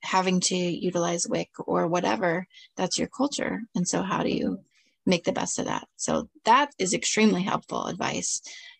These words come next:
Um, I guess I would love to see, like, adding another project, right, would be, like,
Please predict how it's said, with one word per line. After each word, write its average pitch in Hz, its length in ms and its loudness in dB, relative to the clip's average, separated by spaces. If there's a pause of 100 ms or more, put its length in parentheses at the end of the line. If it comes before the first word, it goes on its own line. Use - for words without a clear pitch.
Um, 180 420 2 (240)
I 175 80 2
guess 196 220 2
I 190 60 4
would 175 120 4
love 170 160 0
to 165 80 -8
see, 165 260 -2
like, 165 320 -4
adding 175 280 0
another 160 280 -4
project, 180 480 -4
right, 214 220 0 (400)
would 190 200 2
be, 170 180 4
like, 190 260 -2